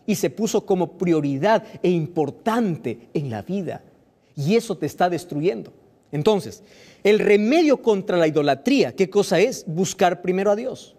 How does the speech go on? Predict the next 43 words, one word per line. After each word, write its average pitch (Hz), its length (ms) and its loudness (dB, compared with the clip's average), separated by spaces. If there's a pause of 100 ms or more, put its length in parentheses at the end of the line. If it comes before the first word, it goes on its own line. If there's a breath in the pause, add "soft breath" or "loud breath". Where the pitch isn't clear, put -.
(180)
Número 180 340 2
dos. - 300 -14 (1200 soft breath)
En 214 140 2
el 240 80 4
libro 359 160 2
de 302 60 4
Apocalipsis 226 560 0
capítulo 226 480 0
catorce, 196 460 0
versículo 165 460 -2
seis 156 320 -2
dice 135 240 -2
así, 104 260 -8 (640)
"Otro 214 360 2
ángel 226 300 0
le 170 60 2
siguió 170 300 0
diciendo, 147 580 -2 (400 soft breath)
'Temed 214 500 2
a 233 80 4
Dios 240 440 0
y 185 120 -2
dadle 185 360 0
gloria, 131 460 -2 (220)
la 139 160 2
hora 175 140 4
de 160 80 2
su 139 120 -8
juicio 160 320 -2
ha 127 40 -4
llegado.'" 113 340 -4
Y 135 60 -4
dice, 202 320 0 (420 loud breath)
"Adorad 170 920 2 (100)
a 156 80 -2
aquel 214 460 0
que 151 140 -4
hizo 190 280 -2
el 135 80 -2
cielo 151 220 -4
y 135 40 -2
la 120 120 -4
tierra". - 320 -16